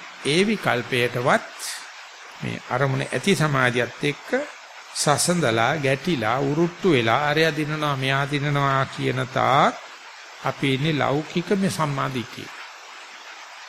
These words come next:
ඒකට කියනවා සාසවා පුඤ්ඤ භාගියා උපදි වේපක්ඛා. ඒක ලොකු පිනක් ඇති කරලා දෙනවා. නමුත් නිවන නෑ. කවදා හෝ මේ දෙක සමව බලන්න ගිය දවසේ ඔන්න ආර්ය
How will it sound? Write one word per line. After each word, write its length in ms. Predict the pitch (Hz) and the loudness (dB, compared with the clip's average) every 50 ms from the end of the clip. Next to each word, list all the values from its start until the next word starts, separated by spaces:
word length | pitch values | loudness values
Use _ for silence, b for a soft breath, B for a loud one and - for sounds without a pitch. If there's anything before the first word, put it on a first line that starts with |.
| - - - - - - - - - - - - | -16 -16 -16 -16 -16 -18 -18 -18 -18 -18 -10 -2
ඒකට 260 | - 143 135 143 143 | 0 2 2 2 2
කියනවා 420 | - - 143 127 120 127 135 156 156 | 0 0 0 0 2 2 2 2 2
සාසවා 500 | - 147 139 131 127 - 139 135 143 160 | 4 4 4 4 4 4 2 2 2 2
පුඤ්ඤ 300 | - 165 143 139 147 139 | 2 0 0 0 0 2
භාගියා 460 | 135 131 123 123 120 117 120 135 160 | 2 4 4 2 2 0 0 0 0
උපදි 280 | 165 156 - 147 143 139 | 0 0 -2 0 0 2
වේපක්ඛා. 500 | 131 123 113 - 107 110 - - - - | 2 0 0 -2 -6 -8 -6 -6 -4 -2
ඒක 180 | 190 196 190 175 | 0 0 2 2
ලොකු 220 | 175 175 226 208 | 2 2 0 0
පිනක් 180 | 175 185 180 202 | 2 2 4 2
ඇති 340 | 190 - - 156 135 147 | 2 0 0 -2 -2 -2
කරලා 260 | - 135 117 110 107 101 | -2 -2 -2 -2 -4 -4
දෙනවා. 240 | 95 92 98 117 | -6 -8 -8 -6
නමුත් 240 | 131 143 156 170 - - | -4 -4 -4 -4 -4 -4
නිවන 280 | 147 139 143 160 165 170 | -4 -2 0 0 0 0
නෑ. 220 | 156 135 120 107 - - - - - - - - - - - - - - - - - | -2 -2 -2 -4 -4 -8 -14 -16 -16 -16 -16 -16 -16 -16 -16 -16 -16 -16 -16 -14 -8
කවදා 380 | - 151 160 208 202 196 190 | -2 0 0 2 4 6 6
හෝ 160 | 180 185 175 165 | 8 6 6 6
මේ 160 | 165 165 160 | 4 4 2
දෙක 160 | 170 165 175 | 2 0 0
සමව 420 | 160 - - - 143 147 175 196 208 | 0 -2 -2 -2 -2 2 4 4 4
බලන්න 320 | 202 208 196 180 165 156 151 | 4 4 2 2 0 0 -2
ගිය 160 | 139 147 147 131 | 0 0 0 0
දවසේ 400 | 131 127 131 143 135 - 202 185 | 2 0 0 0 0 0 0 0
ඔන්න 220 | 170 170 175 180 | 0 2 0 2
ආර්ය 320 | 170 151 139 147 151 156 | 2 4 4 4 4 4